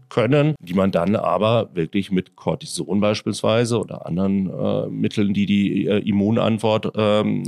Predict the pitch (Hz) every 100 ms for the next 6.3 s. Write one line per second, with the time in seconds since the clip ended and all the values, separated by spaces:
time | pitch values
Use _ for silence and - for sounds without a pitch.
0 | 92 104 113 113 - 101 - 107 113 113
1 | _ - - 107 90 110 98 95 92 92
2 | 87 - - _ _ _ _ 92 - 110
3 | - 90 117 131 107 107 101 101 101 -
4 | 95 92 92 - - 90 78 - 82 -
5 | 82 73 85 80 80 - - - - -
6 | - - -